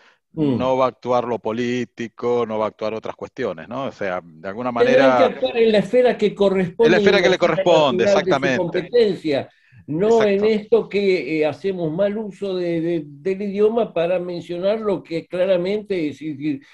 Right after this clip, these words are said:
Speaker 1: son, eh, eh, el operar de mafias, de mafias de todo tipo. Es, es,
Speaker 2: Ah,
Speaker 1: esa es
Speaker 2: bueno, pero ta-
Speaker 1: lamentablemente la realidad que compartimos con muchos países de, de América Latina. No en vano nuestro continente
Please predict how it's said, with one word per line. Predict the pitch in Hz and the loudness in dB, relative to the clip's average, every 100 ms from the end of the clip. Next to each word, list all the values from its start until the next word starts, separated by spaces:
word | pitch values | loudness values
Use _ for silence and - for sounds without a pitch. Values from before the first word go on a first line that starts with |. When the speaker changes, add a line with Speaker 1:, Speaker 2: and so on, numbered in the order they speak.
| _ | _
Speaker 1:
son, | - 196 202 185 170 151 | -6 -2 0 2 0 0
eh, | 156 147 139 131 131 123 120 113 113 110 107 107 107 | 0 0 0 0 0 -2 -4 -6 -8 -12 -14 -16 -12
eh, | 104 101 107 - - - - | -10 -8 -8 -8 -10 -12 -4
el | 156 | 0
operar | 180 170 180 214 | 0 0 0 2
de | 190 185 | 2 2
mafias, | 214 165 156 135 | 0 -2 -2 -2
de | 151 | 0
mafias | 208 202 156 | 0 -2 -4
de | 156 | -4
todo | 196 180 | -2 -4
tipo. | 208 190 131 110 - _ _ _ _ _ _ _ _ _ _ _ _ _ _ _ _ | -4 -8 -4 -6 -6 _ _ _ _ _ _ _ _ _ _ _ _ _ _ _ _
Es, | 226 226 | -2 -2
es, | - 240 208 | -4 -6 -2
Speaker 2:
Ah, | 226 233 | -2 -2
Speaker 1:
esa | 220 | 0
es | 180 | 2
Speaker 2:
bueno, | 185 165 | 4 4
pero | 190 135 | 2 2
ta- | 165 | 0
Speaker 1:
lamentablemente | 202 180 | 0 2
la | 165 | 2
realidad | 160 170 277 | 4 4 2
que | 277 | 2
compartimos | 151 143 139 143 185 165 | -2 0 -2 -2 -2 0
con | 151 | -2
muchos | 160 175 160 | -2 -4 -6
países | - 160 170 165 135 | -4 -4 -4 -6 -4
de, | 131 123 | -2 -2
de | 131 | -2
América | 135 160 147 143 | -2 -4 -6 -6
Latina. | 151 156 254 180 | -6 -6 -6 -4
No | 147 160 | -2 0
en | 156 | 0
vano | 160 165 160 | -2 -4 -4
nuestro | 147 143 131 139 139 | -6 -8 -8 -6 -6
continente | - 135 139 160 190 175 160 | -4 -8 -6 -4 -4 -2 -4